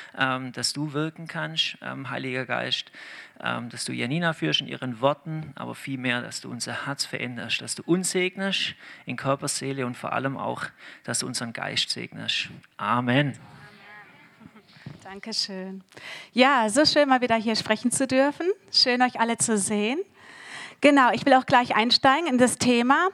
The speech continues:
Speaker 2: mein Thema Wandel im Geist. Es ist mir immer wieder mehr bewusst geworden, wir müssen uns immer wieder daran erinnern, ja, dass wir wirklich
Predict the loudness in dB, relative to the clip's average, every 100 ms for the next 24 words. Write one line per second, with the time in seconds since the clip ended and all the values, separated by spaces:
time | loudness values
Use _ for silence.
0 | 2 2 2 4 6 6 4 6 4 6
1 | 2 4 4 4 4 2 0 -2 -8 -16
2 | -14 0 2 4 4 4 6 6 6 4
3 | 4 2 2 4 2 4 4 4 2 2
4 | -2 2 4 4 4 4 6 4 4 4
5 | 2 2 2 2 2 0 0 -2 0 0
6 | -2 -4